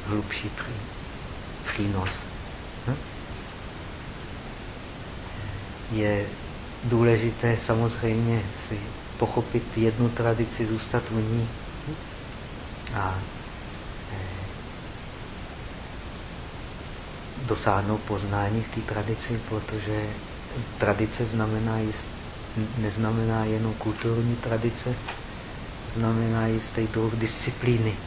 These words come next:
A pokud, jak už jsme mluvili na začátku, pokud nemá člověk jistou disciplínu, disciplínu v životě, a disciplína v životě je základ disciplíny v mys-,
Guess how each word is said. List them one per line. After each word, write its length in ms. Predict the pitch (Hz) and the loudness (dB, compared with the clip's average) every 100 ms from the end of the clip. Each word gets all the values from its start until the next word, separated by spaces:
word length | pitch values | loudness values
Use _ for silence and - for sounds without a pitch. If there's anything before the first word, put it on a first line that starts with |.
| - | -4
A 40 | |
pokud, 360 | 113 117 - 120 - - | 0 2 4 2 0 -2
jak 220 | 113 107 117 | -2 0 -2
už 100 | 110 | -2
jsme 240 | 117 110 | 0 2
mluvili 340 | 110 110 110 110 | 4 4 4 2
na 60 | 107 | 0
začátku, 580 | 117 - 117 117 - | -2 0 0 0 0
pokud 380 | 123 117 - 117 | 0 0 0 0
nemá 360 | 113 117 120 120 - - - - | 2 6 6 6 2 -8 -8 -4
člověk 420 | - 107 113 113 - - - - - - | 2 4 4 4 2 -8 -8 -8 -6 -4
jistou 400 | 113 - 117 107 - - - - - - - | -2 2 2 2 0 -6 -8 -8 -8 -8 -2
disciplínu, 840 | 107 - - - 113 113 117 117 - - - - - - - - - - - - - - - - - | 0 2 0 2 4 6 6 2 0 -8 -8 -8 -8 -8 -8 -8 -8 -8 -8 -8 -8 -8 -8 -8 -2
disciplínu 640 | 123 107 - 110 117 117 107 | 2 2 2 2 6 6 6
v 60 | |
životě, 560 | 101 104 107 - 117 120 - - - - | 4 6 6 6 4 4 0 -8 -8 -4
a 180 | 110 101 107 - - - - - - - - 110 | 0 0 -2 -6 -8 -8 -8 -8 -8 -8 -4 -2
disciplína 580 | 104 - 113 113 110 | 0 0 2 4 4
v 60 | 107 | 4
životě 440 | 104 107 110 110 | 4 6 4 4
je 260 | 117 117 113 | 4 6 4
základ 500 | 104 101 - 117 110 | 6 4 4 2 2
disciplíny 680 | 104 - - - 110 113 110 | 0 -2 -4 0 2 4 2
v 220 | 95 101 | 0 -2
mys-, 260 | 101 - | -2 -2